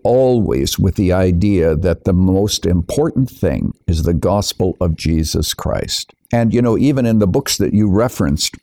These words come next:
what I did, I said to myself, "What are those cultural issues that Christians are facing that they can't help but face?"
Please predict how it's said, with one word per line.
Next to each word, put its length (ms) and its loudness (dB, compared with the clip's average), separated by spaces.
what 140 2
I 180 2
did, 260 2
I 120 2
said 300 -2
to 100 0
myself, 680 0
"What 200 2
are 220 2
those 340 2
cultural 760 -2
issues 460 0
that 200 -2
Christians 580 -2
are 120 0
facing 640 -2
that 140 -2
they 100 0
can't 260 -2
help 300 0
but 120 -4
face?" 440 -6